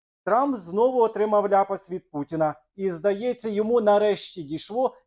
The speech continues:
і він заговорив по-іншому. І тим часом росіяни під час останнього удару по Києву використали нову тактику і нові дрони. Вогонь коригували прямо з центра Києва.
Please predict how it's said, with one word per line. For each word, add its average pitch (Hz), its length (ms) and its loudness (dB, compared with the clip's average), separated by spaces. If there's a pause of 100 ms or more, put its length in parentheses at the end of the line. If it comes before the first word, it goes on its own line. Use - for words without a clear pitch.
і 208 120 -2
він 254 260 -4
заговорив 185 640 -2 (100)
по-іншому. 147 760 -6 (360)
І 233 240 -10
тим 226 200 -6
часом 226 380 -4
росіяни 220 560 -2
під - 160 -14
час 208 240 -2
останнього 233 540 -6
удару 202 320 -2
по 180 140 -8
Києву 240 460 -8 (160)
використали 220 960 0
нову 180 400 0
тактику 226 800 -2 (140)
і 180 100 -6
нові 160 280 -4
дрони. 139 420 -4 (240)
Вогонь 175 500 2
коригували 165 880 0 (300)
прямо 170 260 -4
з - 120 -14
центра 123 320 -10
Києва. 131 520 -6